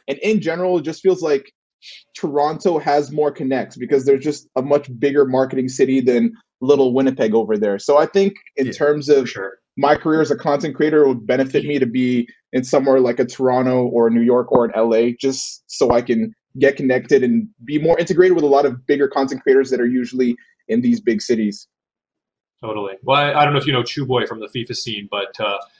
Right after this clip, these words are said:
Speaker 3: he moved to Toronto years back when I was
Speaker 1: Yeah.
Speaker 3: working at M L S C, and we've been working with him a little bit here and there on some of our fifa programming. And I know, yeah, he
Speaker 1: Yeah.
Speaker 3: moved from Vancouver to Toronto and to Liberty Village, kind of, it seemed like for the same sort of reasons. I don't wanna speak for him, but just, you know, from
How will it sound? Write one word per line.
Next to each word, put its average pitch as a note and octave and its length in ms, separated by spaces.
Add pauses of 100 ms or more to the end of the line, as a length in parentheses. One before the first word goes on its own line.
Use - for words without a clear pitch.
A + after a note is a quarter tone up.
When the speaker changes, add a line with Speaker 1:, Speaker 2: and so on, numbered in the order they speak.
(160)
Speaker 3:
he C#3 120
moved A#2+ 220
to A2 100
Toronto G#2 580
years G#2 240
back G2+ 320
when G#2+ 100
I G#2 100
was A#2+ 120
Speaker 1:
Yeah. B2 140
Speaker 3:
working G2+ 240
at G2 80
M G2 100
L G2+ 140
S G2 120
C, G#2 200
and G2 100
we've A2 140
been G#2+ 80
working G#2+ 220
with G2+ 100
him A2 140
a - 20
little G2+ 160
bit G2+ 120
here G#2 120
and G2+ 120
there G2+ 140
on G2+ 80
some A2 140
of G2 100
our G2 100
fifa G#2+ 340
programming. G2+ 560 (500)
And A2+ 140
I - 20
know, B2 140
yeah, A#2 160
he A#2 120
Speaker 1:
Yeah. A2 80
Speaker 3:
moved A#2 120
from A#2 100
Vancouver G#2+ 420
to - 20
Toronto G#2 340
and G#2 100
to G2+ 40
Liberty G#2 280
Village, G#2 340
kind G#2+ 160
of, G2+ 60
it G2 80
seemed A#2+ 200
like G#2 140
for A2 80
the G2+ 100
same G2+ 260
sort G#2 200
of F#2+ 100
reasons. C3+ 640 (240)
I A2 60
don't G#2+ 80
wanna G#2 100
speak - 260
for G2 120
him, A2 240
but F#2+ 340
just, G2+ 260
you G2 60
know, F2 60
from G2+ 180